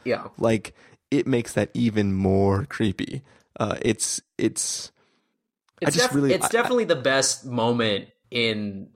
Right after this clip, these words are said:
Speaker 1: all of the cellar sequences.
Speaker 2: Yeah, <laughs> yeah, yeah, yeah.
Speaker 1: Um, because, and that's the other thing too, is just like, so, uh,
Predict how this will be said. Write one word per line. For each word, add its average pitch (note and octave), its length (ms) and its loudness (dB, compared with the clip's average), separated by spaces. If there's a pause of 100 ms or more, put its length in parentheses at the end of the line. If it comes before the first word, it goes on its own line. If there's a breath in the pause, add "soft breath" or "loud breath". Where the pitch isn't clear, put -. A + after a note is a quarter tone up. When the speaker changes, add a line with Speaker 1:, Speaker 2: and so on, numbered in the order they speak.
Speaker 1:
all A2 320 2
of G2+ 200 -2
the F#2 520 -2 (180)
cellar F#2+ 460 0
sequences. E2+ 720 -6 (560)
Speaker 2:
Yeah, F3 300 2 (140)
<laughs> - 140 -20
yeah, C3+ 80 4 (140)
yeah, C#3+ 60 -8 (120)
yeah. D#3 80 -4 (720 loud breath)
Speaker 1:
Um, C3 360 0
because, F3+ 260 0
and E3+ 120 0
that's G3 180 0
the G#3 100 0
other A#3+ 160 0
thing B2+ 200 0
too, G3 280 2
is A#2+ 140 0
just A#2+ 180 0
like, A#2+ 340 0
so, B2+ 640 2 (600 loud breath)
uh, A2 680 2